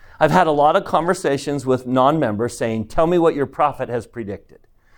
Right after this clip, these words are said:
Give me something your prophet has predicted." Now, the reality is, I can give them several, but none which will convince them he's a prophet, right?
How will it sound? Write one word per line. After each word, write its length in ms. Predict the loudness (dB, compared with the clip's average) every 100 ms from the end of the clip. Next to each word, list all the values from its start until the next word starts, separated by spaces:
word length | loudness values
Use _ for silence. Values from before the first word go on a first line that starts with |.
| _ 0
Give 220 | 2 4
me 140 | 4
something 480 | 2 2 0 0 -2
your 120 | -2
prophet 420 | -2 -2 -2 -4 -10
has 160 | -10
predicted." 540 | -10 -12 -12 -14 -20 _ -20 -6
Now, 200 | -2 0
the 120 | 0
reality 520 | 0 2 2 0 0
is, 160 | 0 0
I 160 | -2 -2
can 180 | -4
give 220 | -2 -2 -2
them 160 | -6
several, 480 | -4 -2 -2 -2 -4
but 180 | -6 -6
none 400 | -4 -4 -4 -4
which 260 | -4 -6
will 140 | -4 -4
convince 560 | -4 -10 -8 -10 -12
them 220 | -16 -14 -12
he's 200 | -14 -14
a 80 |
prophet, 440 | -10 -8 -8 -10 -18
right? 340 | -12 -10 -12